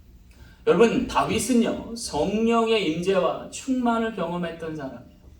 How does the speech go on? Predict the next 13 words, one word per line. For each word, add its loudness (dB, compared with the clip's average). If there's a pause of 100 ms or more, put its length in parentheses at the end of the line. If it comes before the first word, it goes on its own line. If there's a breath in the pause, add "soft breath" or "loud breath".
(1040 soft breath)
반면에 6
사울은 4
악령에 2
시달렸던 0
사람이에요. -14 (800 soft breath)
처음에는요, 4 (500)
사울이 0
훨씬 0
더 4
강성했어요. -8 (1160 soft breath)
그리고 4
다윗은 8
미약했어요. 4